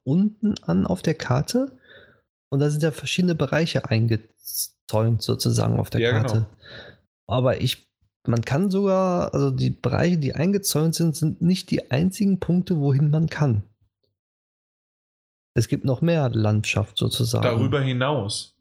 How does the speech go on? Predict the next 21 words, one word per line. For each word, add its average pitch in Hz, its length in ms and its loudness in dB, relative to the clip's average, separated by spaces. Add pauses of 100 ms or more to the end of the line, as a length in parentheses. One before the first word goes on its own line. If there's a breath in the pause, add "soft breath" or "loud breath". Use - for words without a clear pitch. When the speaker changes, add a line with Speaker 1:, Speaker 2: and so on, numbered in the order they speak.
(140)
Speaker 1:
Ja, 120 180 2
Speaker 2:
sozusagen? 113 360 -8
Okay. 110 180 -6
Speaker 1:
darüber 139 380 0
hinaus. 117 440 0
Beispiel, 120 300 0
ich 120 140 -6
bin 165 200 2
jetzt 156 220 -2
zwischen 151 560 0
den, 127 560 2
rechts - 340 0
daneben 151 340 2
dem 214 160 0
Punkt 214 260 -2
und 151 160 -2
da 160 140 2
drunter 135 360 0
bin 110 200 2
ich 104 100 0
jetzt. - 340 -4